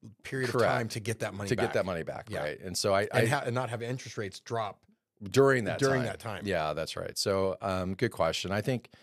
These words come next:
Speaker 2: uh, I'd leave that for the lenders to a-, to answer, but it's not uncommon that we'll see a buyer come in and buy down one or two points. I've seen sellers come in and
Speaker 1: Oh,
Speaker 2: do the
Speaker 1: wow.
Speaker 2: same.
Speaker 1: One or two points?
Speaker 2: Oh, yeah.
Speaker 1: Oh, that's a lot.
Speaker 2: Yeah. Yeah.
Speaker 1: So you could, oh, wow, okay.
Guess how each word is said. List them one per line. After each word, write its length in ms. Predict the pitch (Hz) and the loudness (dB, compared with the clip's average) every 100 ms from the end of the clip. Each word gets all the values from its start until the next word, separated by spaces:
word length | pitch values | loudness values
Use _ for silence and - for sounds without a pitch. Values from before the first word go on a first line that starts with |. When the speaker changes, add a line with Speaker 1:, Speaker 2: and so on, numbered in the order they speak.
| - _ _ | -20 _ _
Speaker 2:
uh, 140 | - 92 | -4 0
I'd 140 | 113 | 0
leave 160 | 110 98 | 2 2
that 200 | 92 85 | 0 0
for 120 | - | -2
the 100 | 82 | -4
lenders 340 | 82 82 85 - | -2 -2 -4 -4
to 280 | 73 50 82 | -4 -2 -6
a-, 40 | |
to 160 | - 76 | -4 -6
answer, 420 | 85 82 - 87 | -4 -4 -2 -2
but 220 | 80 87 | -2 -2
it's 200 | 107 98 139 | -2 0 2
not 160 | 131 | 4
uncommon 460 | 101 - 92 90 87 | 2 0 0 0 -2
that 140 | 90 | -4
we'll 120 | 87 | -4
see 160 | - 92 | -2 -2
a 80 | 85 | 0
buyer 240 | 85 82 | 0 0
come 180 | - 82 | -2 -6
in 80 | 85 | -4
and 80 | 76 | -2
buy 200 | 82 80 | -2 -2
down 240 | 82 80 | -4 -4
one 120 | 82 82 | -4 -4
or 60 | |
two 140 | - 82 | -6 -4
points. 420 | 104 101 98 - | 0 0 0 -2
I've 100 | 76 | -4
seen 140 | - 82 | -4 0
sellers 320 | 92 85 80 | 2 0 -2
come 160 | - | -4
in 60 | 80 | -2
and 60 | 82 | 0
Speaker 1:
Oh, 40 | |
Speaker 2:
do 80 | 85 | 0
the 60 | 98 | 2
Speaker 1:
wow. 100 | 120 | 2
Speaker 2:
same. 400 | 110 107 104 104 _ _ - | 2 0 -2 -4 _ _ -8
Speaker 1:
One 140 | 113 | -2
or 80 | 120 | -2
two 220 | 104 113 | -2 -4
points? 340 | 110 147 185 - | -4 -4 -4 -2
Speaker 2:
Oh, 80 | - | -2
yeah. 220 | 156 180 - | -2 -8 -10
Speaker 1:
Oh, 60 | 113 | -4
that's 160 | 127 - | -4 -4
a 40 | |
lot. 300 | 95 185 110 _ - | -6 -6 -8 _ -10
Speaker 2:
Yeah. 160 | 220 - _ _ _ - | -10 -10 _ _ _ -12
Yeah. 80 | 127 | -4
Speaker 1:
So 140 | - | 0
you 140 | 147 180 | 0 -2
could, 180 | 135 - _ - | -8 -14 _ -4
oh, 100 | 190 | -2
wow, 360 | 117 165 127 - | 0 -2 -2 -6
okay. 260 | 131 131 | -6 -6